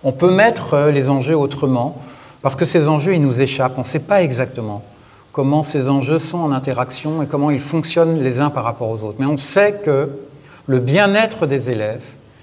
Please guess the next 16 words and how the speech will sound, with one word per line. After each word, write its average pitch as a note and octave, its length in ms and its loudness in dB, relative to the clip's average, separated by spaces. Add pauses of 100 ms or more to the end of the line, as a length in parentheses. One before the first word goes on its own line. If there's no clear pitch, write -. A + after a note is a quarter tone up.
(300)
qui D#3 100 -2
est D#3 160 -6
complètement F#3+ 500 0
corrélé B2+ 540 -2
à A#2+ 80 -2
la A2+ 80 0
réussite, A#2 640 -8 (380)
va C3 120 2
être C3 300 -2 (580)
entièrement C#3+ 760 -2 (320)
dépendant D#3 760 0 (280)
de C#3 60 2
la C3+ 120 2
qualité C3+ 420 0
des B2 80 -2
relations. G#2+ 460 -6